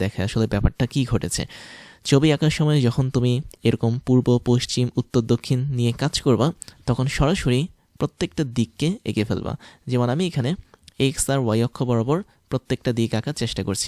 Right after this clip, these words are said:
আচ্ছা, এটা বেঁকা হচ্ছে কেন? এটা তো সোজা হওয়ার কথা। এবার মোটামুটি আমাদের সোজা হয়েছে।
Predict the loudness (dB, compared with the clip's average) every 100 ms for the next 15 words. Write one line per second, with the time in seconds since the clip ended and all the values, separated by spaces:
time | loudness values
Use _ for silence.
0 | -6 -6 -6 -4 -4 -4 -4 -4 -2 -2
1 | -4 -6 -12 _ _ _ -20 _ _ -14
2 | -8 -6 -4 -2 0 -2 -2 -2 -4 -6
3 | -16 _ _ _ _ _ _ _ _ -20
4 | _ _ _ _ _ _ _ _ _ -2
5 | 0 0 -2 -2 -2 -2 -2 -2 -2 -2
6 | 0 -2 -6